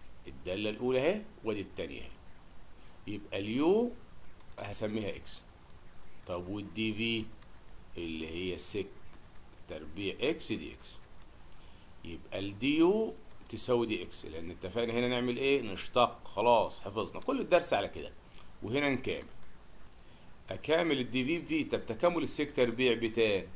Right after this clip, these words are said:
طبعًا في بعض القوانين كده لازم نبقى حافظينها. آه، ونعمل إيه بقى؟ ناخد الجزء ده والجزء ده والجزء ده، أضرب ده في ده على طول،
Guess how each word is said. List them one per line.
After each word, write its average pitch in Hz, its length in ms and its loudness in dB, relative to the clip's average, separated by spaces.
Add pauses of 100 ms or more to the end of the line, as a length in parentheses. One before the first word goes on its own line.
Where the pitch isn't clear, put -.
(200)
طبعًا 85 220 0
في 107 160 -4
بعض 104 200 0
القوانين 92 340 -4
كده 98 200 -2
لازم 98 180 -2
نبقى 85 220 -8
حافظينها. 107 480 -4 (640)
آه، 92 220 -4
ونعمل 123 300 4
إيه 127 80 6
بقى؟ 120 220 6
ناخد 85 260 -8
الجزء 92 480 -4
ده 95 240 -2 (640)
والجزء 90 560 -8
ده 143 260 0 (460)
والجزء - 400 -6
ده، - 140 -14 (460)
أضرب 92 420 -2
ده 123 140 2
في 123 100 -2
ده 107 140 4
على 78 200 0
طول، 71 260 -10